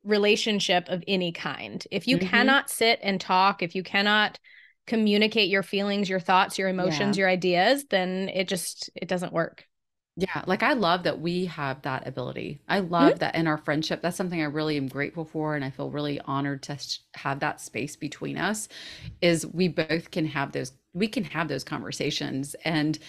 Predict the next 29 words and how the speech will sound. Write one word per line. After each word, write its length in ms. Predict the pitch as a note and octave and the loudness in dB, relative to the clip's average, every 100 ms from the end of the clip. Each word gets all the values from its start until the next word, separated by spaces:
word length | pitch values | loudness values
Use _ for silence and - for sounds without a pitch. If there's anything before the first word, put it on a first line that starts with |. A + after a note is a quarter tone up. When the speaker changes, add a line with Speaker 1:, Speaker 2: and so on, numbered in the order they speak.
| - - _ _ - - | -20 -20 _ _ -16 -10
Speaker 2:
state 460 | - F#3+ G3 - | 0 2 2 0
what 140 | F#3 A#3 | 2 4
our 160 | G#3+ | 4
needs 340 | G3 F#3+ F3+ E3 | 4 2 2 2
are 260 | C#3+ C#3 | 2 2
and 280 | C3+ D#3+ E3 | 0 0 0
understand 600 | D#3+ F#3 F3 E3+ F3 E3+ | 0 0 0 0 0 0
that 40 | |
there's 180 | D3 D3 | 0 -2
gonna 220 | D3+ D3 | -4 -2
be 80 | C#3+ | -2
that 180 | C#3 - | -4 -4
shared 260 | - D3 C#3 | -4 -4 -2
give 140 | C#3 | -4
and 160 | B2+ C#3 | -4 -4
take. 340 | D#3 C3 - | -4 -4 -4
And 220 | D#3 D#3 D#3 - - - _ | -2 -2 -2 -12 -20 -20 _
it's 140 | F#3 - | -4 2
just, 280 | G#3+ G#3+ - | 2 2 -2
I, 160 | D#3+ - | -2 -2
I, 200 | F3+ D3+ - - | -2 -4 -6 -4
it's, 340 | D#3 D#3+ - - _ _ | -4 -4 -10 -14 _ _
you 140 | E3+ | -2
know, 140 | E3 D3 - | -2 -2 0
we're 120 | F3+ | 0
very 280 | E3+ G3 F3+ | 4 4 4
lucky 380 | D#3 D#3+ E3 C#3+ | 2 0 0 -2
as 120 | C#3+ | -2
adults. 680 | C3 D#3+ D3 B2 - - | -2 0 2 0 -4 -14